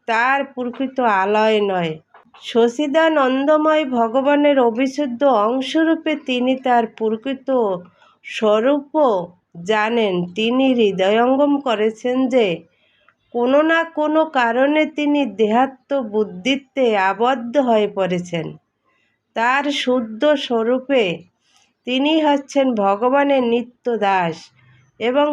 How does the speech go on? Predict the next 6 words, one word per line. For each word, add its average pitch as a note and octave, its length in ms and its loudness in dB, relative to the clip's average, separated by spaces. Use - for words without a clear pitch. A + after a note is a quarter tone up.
ভক্তি B3 600 -2
সহকারে C#4 640 0
ভগবান A#3 640 0
শ্রীকৃষ্ণের B3+ 800 -2
সেবায় G#3+ 600 -2
সমস্ত C4+ 640 -2